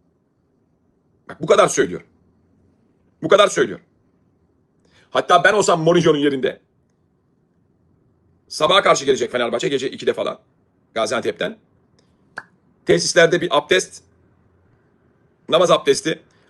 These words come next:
"Arkadaşlar nasıl alınıyor bu abdest?" falan diye sorar. Hemen Eyüp Sultan'a.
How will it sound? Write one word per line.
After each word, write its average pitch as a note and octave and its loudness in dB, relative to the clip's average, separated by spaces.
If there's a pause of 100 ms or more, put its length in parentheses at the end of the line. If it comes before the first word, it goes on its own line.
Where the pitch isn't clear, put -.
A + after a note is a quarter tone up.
"Arkadaşlar C#3+ 0
nasıl D#3 0
alınıyor C3+ 0
bu C3+ 0
abdest?" B2 -4
falan - -4 (580)
diye A2+ 0
sorar. D3+ -2 (520)
Hemen A#3+ 0
Eyüp G#3 -2
Sultan'a. D#3+ -2